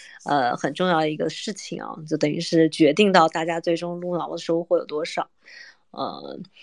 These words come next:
是的，然后那 OK 啊，那我们今天差不多这个关于科学撸猫这个话题，我们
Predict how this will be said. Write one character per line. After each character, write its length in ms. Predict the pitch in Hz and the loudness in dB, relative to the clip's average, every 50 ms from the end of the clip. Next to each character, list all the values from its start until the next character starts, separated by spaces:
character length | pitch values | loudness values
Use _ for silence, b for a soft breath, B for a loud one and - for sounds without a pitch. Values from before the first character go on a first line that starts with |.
| B B B B B B B | B B B B B B B
是 260 | - - - - 165 | -14 -12 -6 -6 -4
的， 180 | - - - - | -2 -2 -4 -2
然 160 | - - 147 | 4 4 4
后 100 | 147 156 | 6 8
那 440 | 170 185 180 175 175 170 165 160 156 | 8 10 10 10 8 8 6 4 0
OK 340 | 147 123 170 180 180 196 190 | 0 0 -2 -2 0 -2 -2
啊， 80 | 185 170 | -2 0
那 160 | 170 190 190 | 0 0 0
我 140 | 175 160 160 | 0 0 0
们 240 | 160 170 175 170 170 | -2 -4 -6 -8 -8
今 240 | - 202 208 220 208 | -8 -8 -8 -6 -4
天 340 | 226 226 214 214 214 220 | -2 -2 0 0 -2 -4
差 280 | 220 - - 226 202 190 | -6 -8 -4 -2 -2 -2
不 100 | 170 175 | -2 -4
多 420 | - 180 175 170 170 170 170 175 | -6 -4 -2 0 0 0 -2 -4
这 220 | 180 - 175 165 165 | -6 -6 -8 -8 -8
个 180 | 160 156 135 | -8 -10 -12
关 240 | - - 175 180 180 | -8 -4 -2 -2 -2
于 80 | 170 - | -4 -8
科 260 | - - - - 233 | -12 -14 -10 -10 -10
学 160 | 220 - 202 196 | -10 -8 -12 -14
撸 120 | 208 240 | -14 -12
猫 220 | 240 220 165 - 160 185 | -10 -10 -10 -10 -10 -12
这 100 | 220 214 | -12 -12
个 60 | - _ | -14 _
话 200 | - 170 151 160 | -14 -14 -14 -14
题， 320 | _ _ _ - 170 - | _ _ _ -20 -18 -14
我 160 | 156 - - | -12 -12 -12
们 100 | - - | -12 -14